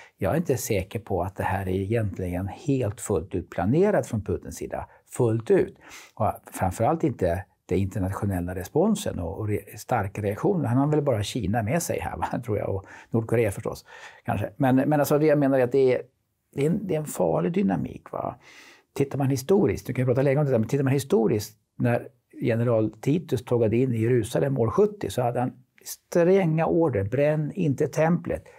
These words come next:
riv inte Jerusalem. Men han tappade kontrollen. Eh, för det blev, och, och till slut revs ju templet. Så att det finns en krigets dynamik, har alltid funnits. Man kan till slut inte hantera utvecklingen. Och den är ju rätt så farlig faktiskt.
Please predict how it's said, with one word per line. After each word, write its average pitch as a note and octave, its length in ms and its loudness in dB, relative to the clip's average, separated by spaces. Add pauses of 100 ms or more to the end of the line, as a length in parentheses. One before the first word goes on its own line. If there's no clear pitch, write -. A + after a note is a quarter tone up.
riv C#3 420 4
inte C3 220 0
Jerusalem. C3+ 500 2 (280)
Men C3+ 100 0
han C3 240 0
tappade C3+ 320 0
kontrollen. D3+ 440 -2 (880)
Eh, B2 120 -4 (100)
för - 180 -2
det C3+ 100 2
blev, B2 300 2 (480)
och, D#3+ 160 0
och - 160 -6
till C#3+ 140 2
slut B2 200 0
revs D3+ 420 2
ju D#3+ 40 -2
templet. B2 340 -2
Så C3+ 60 2
att C3 80 -2 (320)
det B2+ 100 -2
finns C#3+ 200 0
en D3+ 80 -2
krigets C#3+ 460 0
dynamik, D#3+ 580 2
har - 60 2
alltid E3 280 0
funnits. - 480 -6
Man A#2 180 0
kan C3+ 160 -4
till C3 120 -6
slut A2+ 220 -2
inte B2 180 0
hantera G#2+ 580 0
utvecklingen. B2+ 580 -4
Och A#2+ 80 0
den F#3+ 180 2
är C#4 40 -2
ju B3+ 60 0
rätt D3+ 140 0
så B2+ 100 -14
farlig F3 340 -2
faktiskt. - 360 -18